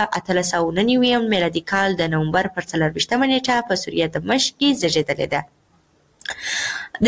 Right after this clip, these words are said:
دې کورنۍ په خپله یو باسواده او تعلیم یافته کورنۍ وه، کوم چې پلار یې محمود طرزي نومېده او محمود طرزي په خپله د یو روښان فکر او مشروط غوښتونکي شخصیت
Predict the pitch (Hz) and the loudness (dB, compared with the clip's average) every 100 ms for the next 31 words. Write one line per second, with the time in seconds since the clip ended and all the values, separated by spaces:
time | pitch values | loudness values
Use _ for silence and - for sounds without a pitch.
0 | 240 330 330 269 233 240 240 196 - 214 | 4 2 2 0 2 0 -2 -4 0 2
1 | 208 185 185 175 165 165 - 165 196 208 | 4 4 4 2 0 0 -2 0 0 2
2 | 196 190 190 156 156 151 - 247 254 247 | 0 0 -2 -2 -2 -4 -2 -2 0 0
3 | 233 220 202 190 190 196 196 175 165 180 | 0 0 2 0 -2 -4 -2 -2 0 0
4 | 185 175 160 156 156 156 160 156 226 285 | 2 0 0 0 0 0 -2 0 0 2
5 | 277 254 233 214 170 160 165 160 - 160 | 2 2 2 2 -2 -4 -6 -6 -2 0
6 | 165 190 165 - 196 196 165 160 151 151 | 0 0 -4 -2 0 2 2 2 0 0
7 | - 220 220 214 208 208 208 - - - | 0 0 0 -2 -2 -2 -2 -6 -8 -6
8 | - 175 165 165 165 170 - 165 156 165 | -2 0 0 0 -2 -2 0 0 0 -2
9 | - 277 269 - 185 - - 160 | 0 -2 0 -2 -2 -2 -2 -2